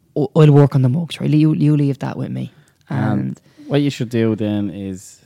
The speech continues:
Speaker 2: let's, let's get, let's get randomers on.
Speaker 1: Okay.
Speaker 2: Yeah, g-, let's get randomers on.
Speaker 1: Yeah, just,
Speaker 2: Yeah.
Speaker 1: yeah.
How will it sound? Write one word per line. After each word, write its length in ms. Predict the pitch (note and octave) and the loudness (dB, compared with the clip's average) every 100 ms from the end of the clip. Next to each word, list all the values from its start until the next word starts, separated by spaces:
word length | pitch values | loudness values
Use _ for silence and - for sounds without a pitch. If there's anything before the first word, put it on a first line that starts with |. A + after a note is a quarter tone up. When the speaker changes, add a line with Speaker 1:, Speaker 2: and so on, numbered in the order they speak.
| _ | _
Speaker 2:
let's, 520 | A#2+ - - - - | -16 -14 -14 -14 -14
let's 220 | B2 B2+ - | -14 -14 -6
get, 260 | C3 A2 _ F3 | -4 -4 _ -12
let's 160 | D3+ - | -10 -8
get 140 | - | -6
randomers 540 | C#3 B2 C#3+ D3 A#2 | 0 0 2 0 -2
on. 120 | G2 F#2+ _ _ _ _ _ _ _ _ _ _ _ _ _ _ - | -6 -16 _ _ _ _ _ _ _ _ _ _ _ _ _ _ -6
Speaker 1:
Okay. 400 | - D3 C#3+ C#3 - | -4 -2 -4 -6 -8
Speaker 2:
Yeah, 140 | D3+ C3+ | -8 -6
g-, 120 | - | -4
let's 180 | D3 E3 | -6 -4
get 140 | - | -6
randomers 500 | C3 A2+ A#2+ G#2+ G#2 | -2 -2 -2 -4 -8
on. 160 | G2+ G#2 _ _ _ | -10 -14 _ _ _
Speaker 1:
Yeah, 180 | C#3 F#3+ - | -6 -6 -6
just, 300 | A3+ - - _ _ _ - | -12 -12 -18 _ _ _ -6
Speaker 2:
Yeah. 120 | |
Speaker 1:
yeah. 120 | C3+ | -4